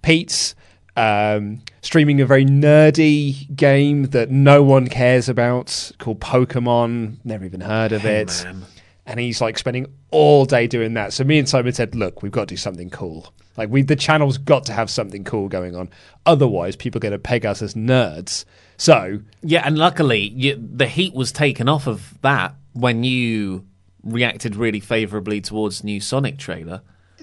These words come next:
Speaker 1: Exactly.
Speaker 2: People saw that and go, "This is the coolest channel
Speaker 1: The
Speaker 2: in the
Speaker 1: cool-,
Speaker 2: world."
Speaker 1: this channel is full of cool kids,
Speaker 2: Yeah.
Speaker 1: right? So we thought we'd better play that Star Wars game for all the cool kids. And, um, then this, this morning, Simon texts being like, "Hey, Luke, are we still gonna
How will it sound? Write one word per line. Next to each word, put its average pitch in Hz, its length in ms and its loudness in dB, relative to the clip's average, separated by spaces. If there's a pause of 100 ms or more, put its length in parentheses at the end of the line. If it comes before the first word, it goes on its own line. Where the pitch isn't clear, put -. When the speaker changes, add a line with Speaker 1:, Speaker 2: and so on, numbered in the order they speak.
(140)
Speaker 1:
Exactly. 190 440 2
Speaker 2:
People 185 220 2
saw 202 220 4
that 208 120 6
and 202 80 -2
go, 214 100 2
"This 226 160 0
is 196 80 -4
the 202 40 -6
coolest 233 400 2
channel 247 200 4
Speaker 1:
The - 60 8
Speaker 2:
in 233 40 0
the 240 80 0
Speaker 1:
cool-, 190 80 10
Speaker 2:
world." 190 380 4
Speaker 1:
this 175 180 6
channel 143 260 2
is 139 100 -2
full 143 140 2
of 131 80 2
cool 135 300 2
kids, 156 320 2
Speaker 2:
Yeah. 392 140 4
Speaker 1:
right? 139 260 0
So 127 340 6
we 120 140 -4
thought 120 240 2
we'd 113 180 -6
better 120 220 2
play 107 220 -2
that 104 180 -4
Star 110 260 0
Wars 85 240 -6
game 80 320 -14 (300)
for 151 260 2
all 120 140 -2
the 110 80 -8
cool 202 320 0
kids. - 480 -10 (500)
And, 143 300 6
um, 143 440 8 (180)
then 202 440 6 (140)
this, 165 260 -2 (280)
this 147 140 -6
morning, 147 280 4
Simon 143 300 4
texts 135 300 2
being 131 220 4
like, 131 220 4
"Hey, 196 260 4
Luke, 175 300 2
are 113 40 -4
we 139 120 2
still 143 280 4
gonna 143 360 4